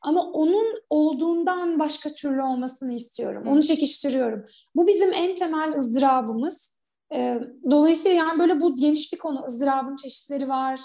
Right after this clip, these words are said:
Speaker 2: Hı hı.
Speaker 1: İşte suffering of suffering, işte hastalık, ölüm, e, yaşlanmanın acısı var.
Speaker 2: Hı hı.
Speaker 1: Belirsizliği istemememizin acısı var. E, hayatın sürekli değişken, muğlak bir zeminde olmasın.
Speaker 2: Hı
Speaker 1: Ve
Speaker 2: hı.
Speaker 1: aslında yine büyük acılarımızdan üçüncüsü de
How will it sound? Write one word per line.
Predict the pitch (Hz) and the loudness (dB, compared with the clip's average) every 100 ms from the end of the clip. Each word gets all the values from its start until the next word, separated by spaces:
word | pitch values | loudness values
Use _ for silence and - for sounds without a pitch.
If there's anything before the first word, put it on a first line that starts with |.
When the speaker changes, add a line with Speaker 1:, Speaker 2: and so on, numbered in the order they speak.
| - | -12
Speaker 2:
Hı | |
hı. | 247 240 240 | -10 -10 -10
Speaker 1:
İşte | 254 | -10
suffering | - 302 302 285 277 | -4 -4 -2 -2 0
of | 277 277 | -2 -2
suffering, | 294 277 269 269 | -6 -6 -6 -4
işte | 262 247 | -4 -4
hastalık, | 277 277 302 294 294 285 | -6 -6 -6 -8 -6 -4
ölüm, | 277 269 269 - _ _ _ | -2 -2 -6 -14 _ _ _
e, | - | -6
yaşlanmanın | 240 233 254 269 285 269 262 269 302 | -4 -2 0 0 -2 -2 -2 -2 -2
acısı | 294 285 - 277 | -4 -8 -8 -6
var. | 277 269 - - | -4 -6 -10 -16
Speaker 2:
Hı | 233 | -16
hı. | 220 208 220 | -16 -8 0
Speaker 1:
Belirsizliği | 277 294 311 - 294 269 294 320 | 2 4 0 -2 -2 0 0 -2
istemememizin | - - 320 302 277 262 233 240 | -6 -8 -8 -6 -6 -8 -10 -10
acısı | 214 214 233 | -6 -6 -4
var. | 233 302 - - - _ _ _ - | -4 -4 -4 -10 -14 _ _ _ -6
E, | 240 233 - | -4 -2 -2
hayatın | 262 254 240 247 240 247 | 0 0 0 -4 -10 -12
sürekli | - 262 262 254 240 | -10 -8 -8 -6 -4
değişken, | 247 240 - 269 240 240 | -2 -2 -4 -4 -8 -6
muğlak | 247 247 254 - | -4 -4 -4 -8
bir | |
zeminde | 233 247 240 247 | -6 -4 -2 0
olmasın. | 247 226 226 - 453 - _ - | 2 0 -2 -4 -6 -10 _ -6
Speaker 2:
Hı | 269 | 2
Speaker 1:
Ve | |
Speaker 2:
hı. | 277 | 2
Speaker 1:
aslında | 294 339 339 | 2 0 0
yine | 330 339 269 | 2 0 2
büyük | 349 370 | 0 0
acılarımızdan | 277 277 262 247 226 240 247 | -6 -4 -6 -6 -8 -10 -10
üçüncüsü | 262 339 311 285 - 233 | -8 -4 -4 -4 -4 -2
de | 415 - | -2 -4